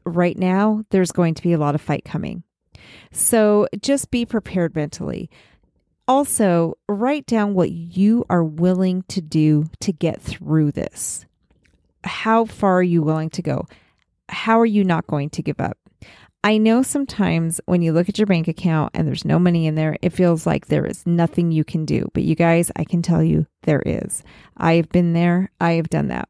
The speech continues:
When I got out of the eviction in my building, it wasn't because I suddenly found the money to find it. It's because I found a way. I fought. I went to everybody until I found a way. And I did. I ended up being able to make the money back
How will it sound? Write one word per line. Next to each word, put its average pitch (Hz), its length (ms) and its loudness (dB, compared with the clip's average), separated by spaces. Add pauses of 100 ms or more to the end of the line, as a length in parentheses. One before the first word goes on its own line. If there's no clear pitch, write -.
When 170 200 -2
I 165 140 2
got 175 300 2
out 170 380 2
of 165 380 2
the 165 140 0
eviction 170 540 -4
in 170 200 0
my 170 300 2
building, 196 540 0 (320)
it 190 160 2
wasn't 190 340 2
because 180 340 0
I 165 100 2
suddenly 170 380 0
found 165 300 -2
the 165 60 2
money 160 320 0
to 160 80 -6
find 165 340 -2
it. - 160 -4 (460)
It's 202 160 -2
because 214 300 0
I 175 100 2
found 160 340 0
a 156 60 0
way. 151 340 0 (180)
I 180 120 2
fought. - 480 0 (120)
I 180 200 2
went 175 360 0 (100)
to 185 220 -2 (140)
everybody 160 800 0 (260)
until 175 380 0
I 156 100 2
found 135 260 -2
a 139 80 0
way. - 280 -4
And 214 120 2
I 214 120 4
did. - 380 0 (640)
I 220 140 4
ended 208 240 0
up 190 140 0
being 180 200 2
able 165 200 0
to - 160 -6
make 170 140 0
the 175 80 -2
money 160 200 0
back 220 400 0